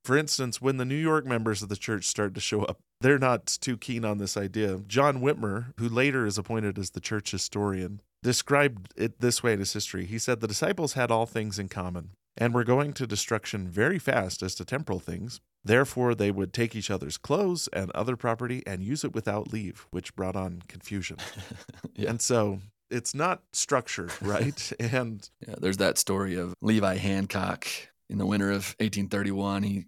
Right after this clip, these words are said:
Speaker 2: comes to Kirtland with the Saints, and he says, "While I was in the room at Father Morley's, as we called him, Herman Bassett came to me and took my watch out of my pocket, and he walked off as though it was his.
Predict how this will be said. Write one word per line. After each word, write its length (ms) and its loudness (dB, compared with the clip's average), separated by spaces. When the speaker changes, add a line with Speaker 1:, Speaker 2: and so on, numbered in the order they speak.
Speaker 2:
comes 300 2
to 100 -4
Kirtland 400 0
with 100 -4
the 80 -2
Saints, 440 2
and 100 2
he 60 2
says, 580 0
"While 460 4
I 120 10
was 140 6
in 100 4
the 100 4
room 260 4
at 120 -4
Father 320 2
Morley's, 540 2
as 140 -4
we 100 -2
called 280 -4
him, 220 -4
Herman 420 6
Bassett 500 0
came 240 0
to 60 -2
me 180 0
and 160 -4
took 140 -4
my 180 0
watch 400 2
out 100 0
of 60 -8
my 100 -8
pocket, 400 -8
and 80 -2
he 80 0
walked 400 8
off 240 8
as 100 0
though 220 8
it 40 4
was 140 0
his. 380 2